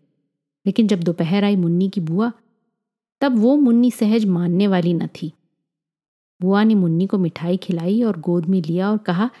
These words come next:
कि "अच्छा, तो तेरी पाजेब अब के इतवार को जरूर लेती आऊंगी।" इतवार को बुआ आई और पाजेब ले आई।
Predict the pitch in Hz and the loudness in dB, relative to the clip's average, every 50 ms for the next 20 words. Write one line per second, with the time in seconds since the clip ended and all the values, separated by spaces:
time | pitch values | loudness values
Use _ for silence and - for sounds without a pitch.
0 | - - - _ _ _ - - - 220 175 - _ - - - 170 170 165 180 | -20 -20 -20 _ _ _ -14 -10 -6 -6 -6 -6 _ -10 -10 -6 -4 -4 -2 -2
1 | 202 233 254 - - _ _ _ _ - 214 220 208 196 190 214 214 214 196 175 | -2 -4 -4 -6 -12 _ _ _ _ -4 -2 0 0 0 0 0 -2 -2 -2 -2
2 | 165 151 175 190 208 - - 175 175 - - 196 180 170 - 170 160 160 170 165 | -2 0 -2 -2 -2 -2 -4 -6 -8 -4 -4 -4 -4 -2 -4 -6 -6 -6 -8 -6
3 | - - 233 233 185 - 190 180 214 220 214 190 175 165 160 - - - 170 156 | -2 -2 -2 -2 0 0 0 2 2 2 4 2 0 0 -2 -4 -6 -6 -4 -6
4 | 147 139 131 139 139 151 _ _ _ _ _ _ _ _ _ _ _ _ _ _ | -6 -8 -8 -10 -14 -18 _ _ _ _ _ _ _ _ _ _ _ _ _ _
5 | _ _ _ _ _ _ _ _ _ _ _ _ _ _ _ _ _ 262 240 269 | _ _ _ _ _ _ _ _ _ _ _ _ _ _ _ _ _ -4 0 0
6 | 269 254 269 277 - 285 240 202 202 214 208 202 190 214 262 269 240 196 - _ | 0 2 0 0 0 -2 0 2 2 2 2 2 2 0 0 0 -2 -4 -8 _
7 | _ _ _ _ _ - 196 180 175 180 165 165 156 160 165 190 185 185 160 156 | _ _ _ _ _ -4 -4 -2 0 -2 -2 -2 -2 -2 -4 -4 -2 -2 -4 -4
8 | - 110 127 139 165 | -6 -8 -10 -14 -18